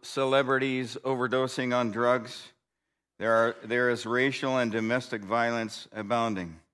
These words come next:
There are mass murders at an alarming rate, and political divisiveness abounds.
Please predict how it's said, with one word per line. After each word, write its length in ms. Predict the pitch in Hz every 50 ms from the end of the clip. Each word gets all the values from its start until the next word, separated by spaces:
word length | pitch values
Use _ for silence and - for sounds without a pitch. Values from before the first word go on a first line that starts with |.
| _ _ _ _ _ _ _ _ _ _ _ -
There 160 | 101 120 120
are 120 | 120 117
mass 500 | 117 120 123 131 135 139 139 135 131 -
murders 680 | 127 131 131 127 117 120 120 120 120 110 - - - - - - _ 104
at 160 | 113 117 117
an 160 | 117 113 107
alarming 580 | 107 110 113 117 117 117 113 113 110 107 95 104 -
rate, 320 | - 104 104 98 95 90 - - _ _ _ _ _ _ _ _ _ _ _ _ -
and 200 | - - 104 -
political 600 | - 113 110 120 127 120 123 120 - 123 113 110
divisiveness 1000 | 90 101 104 95 104 113 113 - - 98 85 104 104 101 101 98 92 - - - - -
abounds. 760 | 95 95 87 101 101 98 98 92 87 80 78 73 - - -